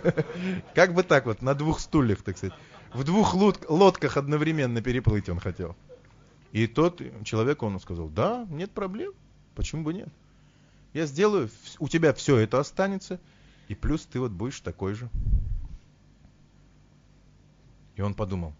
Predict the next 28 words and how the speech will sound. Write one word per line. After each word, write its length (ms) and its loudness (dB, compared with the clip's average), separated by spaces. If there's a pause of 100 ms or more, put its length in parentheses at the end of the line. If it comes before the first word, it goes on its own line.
(100)
"Ну, 160 -4
поскольку 460 -6
я 100 0
знаю, 300 -2
что 140 -8
он 120 -4
никогда 480 -2
не 120 -2
обманывает, 600 -8 (580)
глупый, 540 -2 (960)
видимо, 420 -6 (1800)
то 100 -2
я 200 4
ему 180 2
поверю". 480 0 (1500)
Потому 240 2
что 320 2
он 160 -2
так, 160 -2
тот 300 -6
Калидас 380 0
думал, 200 -6 (300)
по 80 6
своей 320 2
глупости 640 0 (180)
он 140 -8
так 180 -6
думал. 240 -8